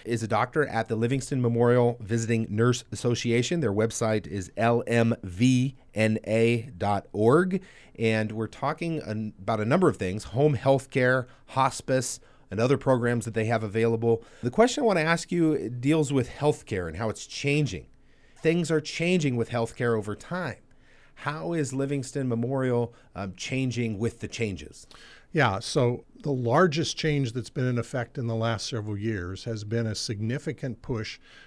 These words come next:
Speaker 2: to try to reduce further hospitalizations for people, because that's where the majority of the cost is, and then trying to manage the care of that individual across a continuum.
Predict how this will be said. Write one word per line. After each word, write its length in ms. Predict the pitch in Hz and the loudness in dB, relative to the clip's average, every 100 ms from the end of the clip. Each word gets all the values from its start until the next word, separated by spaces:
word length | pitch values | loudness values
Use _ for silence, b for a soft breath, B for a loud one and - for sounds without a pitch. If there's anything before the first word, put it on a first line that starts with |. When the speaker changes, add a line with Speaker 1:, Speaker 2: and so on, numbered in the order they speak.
| B | B
Speaker 2:
to 140 | - 123 | -12 -12
try 340 | - 131 120 | -6 -2 0
to 80 | 120 | 0
reduce 720 | 104 107 95 110 127 143 - | -2 -4 -4 -2 -2 -2 -6
further 540 | - - 131 127 120 117 | -12 -4 0 0 0 -2
hospitalizations 1080 | 120 110 - 110 107 98 104 - 104 98 | -6 -8 -8 -6 -4 -4 -6 -6 -10 -10
for 160 | - 104 | -12 -14
people, 400 | - 95 110 117 | -12 -12 -12 -12
because 300 | 131 - 117 | -12 -10 -6
that's 260 | 165 156 - | -4 -6 -6
where 100 | 120 | -4
the 100 | 113 | -4
majority 480 | 101 110 107 101 | -4 -4 -4 -4
of 80 | 98 | -6
the 80 | 92 | -8
cost 420 | - 95 - - | -12 -12 -12 -16
is, 220 | 113 - - B B B B B | -18 -20 -20 B B B B B
and 340 | 156 180 180 | -2 0 -2
then 280 | 143 135 131 | -2 -2 -2
trying 320 | - 131 127 | -2 -2 -2
to 100 | 123 | -2
manage 800 | 113 110 110 120 131 131 123 104 | -4 -2 -2 0 2 2 0 -4
the 120 | 110 | -10
care 560 | 104 - - 139 135 127 | -10 -10 -4 -2 0 0
of 120 | 113 | -2
that 200 | 110 107 | -2 -4
individual 500 | 107 107 107 107 107 | -4 -4 -6 -4 -4
across 560 | 107 - 123 117 - - | -6 -6 -4 -2 -4 -8
a 60 | |
continuum. 760 | 113 113 90 - 113 92 82 | -10 -10 -6 -2 -2 -4 -12